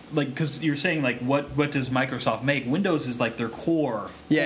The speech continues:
Speaker 1: core
Speaker 2: yeah, yeah.
Speaker 1: backbone product because that's where the
Speaker 2: I'm sorry. Yeah, that's, that's the number one. I remember we were talking about that.
Speaker 1: But the, that's where they make most of their money from, though, 'cause that's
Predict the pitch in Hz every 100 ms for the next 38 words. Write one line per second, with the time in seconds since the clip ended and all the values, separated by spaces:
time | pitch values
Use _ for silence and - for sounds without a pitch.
0 | 135 135 123 139 151 - 139 123 139 131
1 | 117 127 120 120 143 151 - 135 147 170
2 | 151 131 143 135 147 160 - - - 147
3 | 143 - - - - - - 131 120 127
4 | 127 139 160 151 139 147 139 123 131 131
5 | 127 117 120 - - - - 143 - 147
6 | 135 147 156 - 143 147 135 127 123 120
7 | 117 113 110 131 123 120 104 101 95 120
8 | 135 135 -